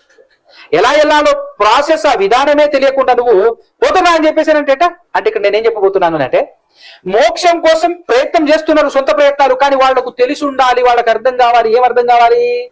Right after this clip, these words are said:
ఎలా చేస్తే వెళ్తాం, ఏ విధంగా చేస్తే వెళ్తాం అనేది వాళ్ళకి తెలియాలి.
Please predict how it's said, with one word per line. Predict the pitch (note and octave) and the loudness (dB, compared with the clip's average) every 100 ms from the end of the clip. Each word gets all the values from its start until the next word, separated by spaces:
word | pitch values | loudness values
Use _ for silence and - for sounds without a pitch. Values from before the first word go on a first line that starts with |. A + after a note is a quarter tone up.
| - | -4
ఎలా | D#3 F#3 G#3+ G#3+ G#3+ G#3 - - - - | 0 2 2 2 2 0 -12 -20 -4 0
చేస్తే | A3+ A3+ C4 | 0 0 0
వెళ్తాం, | A3 G3 G3 A3 - _ E3 | 2 0 -2 -4 -10 _ 0
ఏ | F#3+ | 0
విధంగా | A3+ A3+ A3 G#3+ | 2 -2 -2 0
చేస్తే | G3+ G3+ | 0 2
వెళ్తాం | F#3 F3+ E3 | 0 0 -4
అనేది | E3 A#3+ | -2 -2
వాళ్ళకి | F3+ C#3+ | -2 -6
తెలియాలి. | A2+ G#2 | -12 -12